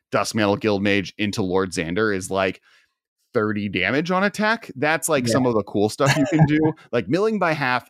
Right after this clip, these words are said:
Speaker 1: doesn't kill them, right? You, that's the
Speaker 2: Agreed.
Speaker 1: one problem, is it will never kill someone, but you can use that with other cards to do some sweet stuff, um, which is another, like, the,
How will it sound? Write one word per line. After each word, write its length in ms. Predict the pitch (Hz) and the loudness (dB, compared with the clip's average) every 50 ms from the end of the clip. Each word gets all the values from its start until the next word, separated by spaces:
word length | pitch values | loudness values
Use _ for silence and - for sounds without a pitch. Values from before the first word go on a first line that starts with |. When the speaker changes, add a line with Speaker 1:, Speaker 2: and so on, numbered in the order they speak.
| - 117 | -10 -4
Speaker 1:
doesn't 320 | 143 139 131 139 - 139 | -2 0 0 0 -2 -4
kill 260 | - - - 87 73 | -6 -4 -2 -2 -2
them, 300 | - - - - - - _ _ | -4 -10 -12 -14 -18 -20 _ _
right? 180 | - 107 110 - | -2 -2 -2 0
You, 160 | 110 113 110 | -2 -2 -2
that's 240 | - 123 131 123 - | 0 -2 -2 -2 -2
the 60 | - 139 | -2 -2
Speaker 2:
Agreed. 120 | 123 120 | 0 2
Speaker 1:
one 160 | 107 107 113 120 | 0 0 0 0
problem, 320 | - 127 127 113 127 117 | -2 -2 -2 0 0 0
is 80 | 113 95 | 0 -2
it 120 | 92 - - | -4 -8 -6
will 160 | 117 113 117 | -6 -4 -2
never 320 | 110 113 127 143 135 135 113 | 0 0 0 0 0 0 -2
kill 240 | - - 90 87 | 0 0 0 0
someone, 400 | 82 - - 76 69 64 90 120 - | 2 0 -2 -2 -2 -4 -6 -6 -2
but 320 | 202 196 151 123 - - | -2 0 0 -2 -2 -4
you 120 | 135 160 - | -4 -6 -2
can 180 | - 135 117 | -2 -2 -2
use 340 | 110 123 175 208 185 127 92 | 0 0 0 0 0 -2 -2
that 280 | 107 104 98 98 98 - | -2 0 0 0 0 -2
with 140 | 104 107 - | -4 -6 -2
other 240 | - 120 117 113 104 | -2 -2 0 0 -2
cards 380 | - - 98 90 90 90 - 92 | -2 -2 0 0 0 -2 -4 -10
to 80 | 101 | -10
do 160 | 85 98 95 | -8 -6 -8
some 160 | 87 - 85 82 | -8 -8 -12 -14
sweet 260 | - - 90 80 - | -10 -8 -8 -8 -8
stuff, 360 | - - 92 110 127 - - _ _ - - - _ _ _ _ | -4 0 0 0 0 -2 -8 _ _ -20 -20 -20 _ _ _ _
um, 280 | 107 101 95 90 85 90 | -2 -2 0 -2 0 -2
which 180 | 113 120 - | -2 0 0
is 100 | 139 123 | 0 0
another, 240 | 135 131 135 139 139 131 | 2 0 2 2 2 0
like, 240 | 123 113 - - _ _ _ _ _ _ | 0 -2 -4 -8 _ _ _ _ _ _
the, 180 | 131 120 117 | -2 -2 -2